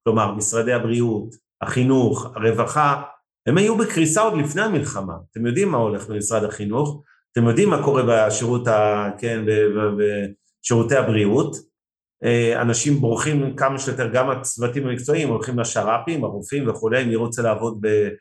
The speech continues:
בבית חולים, איזה אחות בחמישים ושתיים שקל לשעה, או רופא וזה, לעשות משמרות לילה וכו', או רופא שאת עיקר פרנסתו, כולם יודעים, עושה ב-, בשר"פ,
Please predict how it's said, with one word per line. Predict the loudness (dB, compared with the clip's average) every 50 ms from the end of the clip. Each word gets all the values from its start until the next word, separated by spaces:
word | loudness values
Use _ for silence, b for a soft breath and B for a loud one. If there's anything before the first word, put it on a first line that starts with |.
| B B B B _ _
בבית | 0 2 2 2 0 0
חולים, | -2 0 0 0 0 -2 -2
איזה | -4 -6 -4 -2 -2 -2 -2 -2
אחות | -4 -6 -8 -8 -4 -4
בחמישים | -4 -4 -2 -4 -4 -2 -2 -2
ושתיים | -2 0 0 -2 -2 -2
שקל | -4 -6 -4 -4 -6 -2 -2
לשעה, | -2 -2 0 0 2 2 2 2
או | 2 2 0
רופא | -4 -6 -4 -4 -2 -2 -2
וזה, | -2 -2 -2 -2
לעשות | -2 -4 -6 -6 -6
משמרות | -6 -6 -2 0 2 2 2 2
לילה | 2 2 2 2 0 0 -2
וכו', | -4 -2 0 2 4 4
או | 4 4 2 2 0
רופא | -2 -4 -4 -2 -2 -2
שאת | -2 0 0 0 0 -2 -8 _ _ _ _ _ _ -6 -6
עיקר | -6 0 2 2 2 2 2
פרנסתו, | 2 2 2 2 0 0 -2 -2 -2 -2 -4 -4 -4
כולם | -6 -4 -2 -2 0 0 0
יודעים, | 0 0 0 -2 -4
עושה | -4 -4 -2 -4 -2
ב-, | 0 0 0 0 0 -2 -2 -4
בשר"פ, | -4 -4 -6 -6 -4 -4 -6